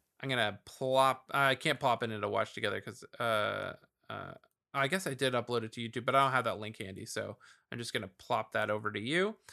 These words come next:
And for this one, I chose to mix it with, uh, a, a song I really like from another artist I really, uh, love and respect, and that we're gonna be seeing later this month,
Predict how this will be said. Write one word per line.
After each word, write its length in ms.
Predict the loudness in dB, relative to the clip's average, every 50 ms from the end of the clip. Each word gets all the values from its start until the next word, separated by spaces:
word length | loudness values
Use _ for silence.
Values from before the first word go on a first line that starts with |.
| -20 -20 _ _ _ _ 0
And 400 | 2 4 4 4 2 0 -4 -8 -10 _ _ -18 -6
for 180 | -2 -2 -2 -2
this 360 | -2 0 2 2 4 4 2
one, 500 | 0 2 2 2 2 2 0 -4 -8 -10 -14 _ _ _ _ _ -2
I 140 | 0 0 0
chose 680 | 0 0 2 4 4 4 4 4 2 0 -2 -2 -4 -4
to 120 | -4 -4
mix 320 | -2 -2 -2 -2 -2 -2
it 160 | -2 -2 -2 -4
with, 640 | -8 -6 -2 0 2 4 4 2 2 -2 -6 -14 -16 _ _ 4
uh, 420 | 4 6 6 6 4 2 0 -2 -4 -4
a, 500 | -2 -2 0 0 0 -2 -2 -4 -6 -8 -8 -8
a 100 | -6 0
song 300 | 4 8 8 8 8 6
I 40 |
really 340 | 2 0 2 2 2 2 2
like 220 | 2 2 0 0 0
from 160 | -2 -2 -2
another 340 | -2 0 2 4 4 4 2
artist 400 | 2 0 0 0 -2 -4 -4 -4
I 60 | -4
really, 500 | -4 -2 -4 -4 -4 -4 -6 -8 -10 -14 _ _ _ _ _ _ -8
uh, 260 | -6 -6 -6 -6 -8 -14 -18 _ -16 -6
love 400 | -2 2 4 4 4 2 0 -2
and 160 | -6 -8 -8 -8
respect, 380 | -8 -2 4 4 4 4 4 0
and 120 | -4 -2
that 140 | -2 -2 -2
we're 200 | 0 0 0 0
gonna 140 | 0 -2 -2
be 100 | -4 -4
seeing 320 | -2 0 0 0 0 0
later 240 | 0 0 0 0 -2
this 220 | -4 -4 -6 -4 0
month, 420 | 2 4 4 4 2 -2 -8 -14